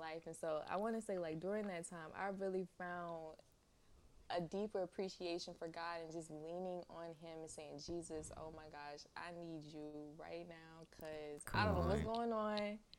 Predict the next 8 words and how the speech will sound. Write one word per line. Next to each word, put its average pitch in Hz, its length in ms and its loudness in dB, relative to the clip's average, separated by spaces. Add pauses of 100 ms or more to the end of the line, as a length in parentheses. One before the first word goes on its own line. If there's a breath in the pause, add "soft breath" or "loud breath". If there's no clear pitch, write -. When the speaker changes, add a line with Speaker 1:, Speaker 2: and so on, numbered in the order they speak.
(600 soft breath)
Speaker 1:
I 226 180 12
don't 262 140 12
know 208 80 8
what's 226 220 6
happening, 294 520 12 (100)
<laughs> - 0 -
Speaker 2:
<laughs> - 1300 8
Speaker 1:
but 214 580 10